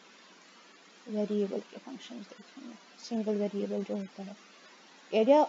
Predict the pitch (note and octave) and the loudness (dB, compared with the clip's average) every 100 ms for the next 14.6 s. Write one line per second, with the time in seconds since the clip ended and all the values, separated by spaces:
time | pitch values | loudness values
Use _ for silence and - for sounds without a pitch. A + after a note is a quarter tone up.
0 | A#3+ A#3 A#3+ - A3+ - A#3+ A3 A3+ A3+ | 6 6 2 -2 -2 2 2 2 0 0
1 | A#3 A3+ A3 G#3 G#3+ A3 G#3+ A3+ - G#3+ | 2 0 -2 -4 -2 0 2 0 -2 0
2 | G#3 G#3+ G#3+ G#3+ A3 G#3+ A3 A3 A3 G#3+ | 2 2 0 0 -2 -4 -4 0 2 2
3 | G3+ - - - - A3+ A3 - G#3+ - | -2 -12 -20 -20 -12 -6 -4 -4 -4 -4
4 | G#3+ G#3+ G#3 G#3 G#3 G3+ - G#3+ G#3+ G#3 | -4 -2 -2 0 -2 -4 -6 -4 -2 -2
5 | G#3 G#3 G#3+ - - G3+ G3+ G#3+ A3+ A3+ | -4 -6 -6 -8 -8 -6 -4 -4 0 0
6 | A3+ A#3 - - - - - A3+ A3 A#3 | 0 -2 -10 -20 -20 -8 -2 0 2 2
7 | B3 A3+ A3 A3 A#3 - - A3+ A3 A#3 | 4 2 2 4 4 2 4 4 6 6
8 | A3+ A3 G#3+ G#3 G#3+ A3+ B3 F4 - - | 6 4 0 -4 -6 0 2 2 -2 -20
9 | - - - - G#3+ G#3 G3 G3 - - | -20 -20 -20 0 4 4 2 -4 -6 -12
10 | - - A3 G#3 G#3 C#4 - G#3 F#3+ - | -14 -16 -8 -2 0 -2 -2 -2 -2 -2
11 | - - - - - C4+ C4 C#4 C4+ D4 | -12 -20 -20 -20 -6 -4 2 2 2 2
12 | D4 A#3+ G#3+ A3+ B3+ C4+ C4+ C4+ C4 B3 | 4 6 6 6 6 6 6 2 4 2
13 | G#3 - A3+ A3+ A3 G#3+ G#3+ A#3 B3 A3 | 2 0 0 0 0 2 4 2 2 0
14 | - G3+ - A3 A3 - | -2 -8 0 2 2 -2